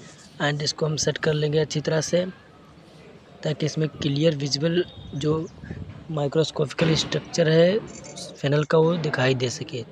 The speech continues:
तो यहाँ पर हम set कर रहे हैं and finally आप लोग देख रहे होंगे कि जो funnel है उसका microscopical characteristic किस तरह से दिखाई दे रहा है।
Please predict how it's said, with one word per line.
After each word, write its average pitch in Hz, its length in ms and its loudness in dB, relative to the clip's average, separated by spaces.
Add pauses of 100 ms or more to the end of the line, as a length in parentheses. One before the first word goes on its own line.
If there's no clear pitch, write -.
तो 127 280 -2 (560)
यहाँ 143 140 2
पर 160 320 -2 (480)
हम 143 120 -2
set 143 200 0
कर 151 160 0
रहे 147 160 2
हैं 156 460 -2
and 143 200 2 (100)
finally 139 460 -2 (920)
आप 151 160 2
लोग 143 160 2
देख 156 240 4
रहे 156 100 4
होंगे 156 220 0
कि 160 240 0 (680)
जो 147 80 0 (720)
funnel 143 360 2
है 156 80 6
उसका 165 420 2 (1200)
microscopical 147 800 0
characteristic 147 680 -2
किस - 200 -4
तरह 143 140 2
से 160 200 -2
दिखाई 147 340 2
दे 139 200 2
रहा 123 180 0
है। 120 180 -2